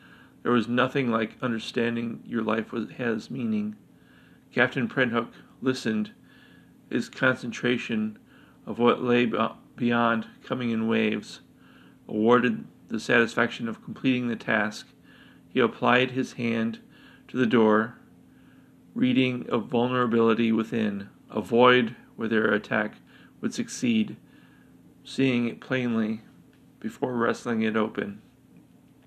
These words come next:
Captain Prenthook feared that one day half-elves, the frightful killers they really were, would be approached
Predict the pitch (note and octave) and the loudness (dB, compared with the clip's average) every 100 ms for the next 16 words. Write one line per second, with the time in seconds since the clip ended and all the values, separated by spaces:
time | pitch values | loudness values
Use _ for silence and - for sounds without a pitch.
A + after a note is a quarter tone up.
0 | _ - - - - - - - - - | _ -20 -20 -20 -20 -20 -20 -20 -20 -2
1 | D3+ D#3 C#3 C3 - C3 A#2+ B2 - - | 0 2 2 2 4 2 4 0 -2 -16
2 | - - - - - - - - - _ | -20 -20 -20 -20 -20 -20 -20 -20 -20 _
3 | - - B2 A#2 A#2 A2+ A#2+ - - - | -18 2 6 6 4 0 -6 -16 -20 -20
4 | - A2+ A#2 - - - C3 C3+ A2+ G#2 | -6 -2 -2 -6 -16 -6 -4 2 2 2
5 | G#2+ G#2+ - - - B2 - B2 A#2 A#2+ | -2 -8 -20 -18 2 2 4 2 2 0
6 | - - _ - - - B2 - A#2 - | -6 -20 _ -20 -20 -18 -2 6 6 4
7 | A#2+ - A#2+ A#2+ A2+ - - - - - | -8 0 2 2 0 -4 -14 -20 -20 -20
8 | - - - A2+ A#2 B2 B2 A#2 A#2 A2 | -20 -18 -2 2 4 4 4 4 4 2
9 | G#2+ - - - - A2+ B2 A#2+ A#2 - | 0 -8 -20 -12 -8 0 4 4 2 -4
10 | - - A2 - B2+ C3 - - | -6 -10 -10 0 2 2 -2 -8